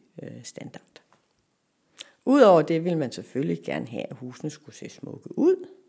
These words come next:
Men, øh, men det primære var faktisk, at, øh, hvis vi nu skal koge det fuldstændig ned, at det skulle være ordentligt byggeri.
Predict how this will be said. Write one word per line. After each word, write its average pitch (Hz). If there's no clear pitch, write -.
Men, 151
øh, 123
men 117
det -
primære 226
var 151
faktisk, -
at, -
øh, 120
hvis 117
vi 113
nu 139
skal 135
koge 139
det -
fuldstændig 240
ned, 117
at 117
det 120
skulle 120
være 104
ordentligt -
byggeri. -